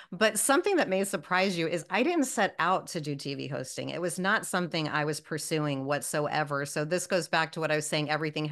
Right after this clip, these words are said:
kind of happens for a reason and we get led places that maybe are unexpected. Um, I was a theater major in a performing arts high school, and I was a theater major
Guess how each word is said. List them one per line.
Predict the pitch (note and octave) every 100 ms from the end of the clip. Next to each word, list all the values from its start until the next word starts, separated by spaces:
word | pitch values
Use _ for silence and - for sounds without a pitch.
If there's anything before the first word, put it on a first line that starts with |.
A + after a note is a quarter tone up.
| D3
kind | - D#3
of |
happens | D3+ D3+ D3+ D3
for | D#3
a |
reason | D3 D3+ D3+ D3+
and | C#3+
we | C#3+
get | D3 D3
led | D3 D3
places | - C#3+ - D3 C#3+ - - - - -
that | E3
maybe | E3+ E3 E3 E3 -
are | D#3+ E3
unexpected. | D#3 D3 - D3 D3 - F3 F3+ F#3+ A3 - - - - _
Um, | F3+ F3 E3+ E3 -
I | A3 D4+
was | F4+ D#4
a | A3
theater | - G#3 A3+ G3
major | E3 D#3 D3+ D3 - E3+
in | E3 D#3+ D#3 -
a |
performing | D#3 E3+ F#3+ G#3 G#3
arts | F#3+ -
high | D#3
school, | D3 - - E3+ A#3 _ _ - - _
and | F3+ F#3
I | F#3
was | F3+ F3+
a |
theater | F3+ A#3 A#3 A#3 F#3+
major | E3 D3+ D3 D3 D3 D3+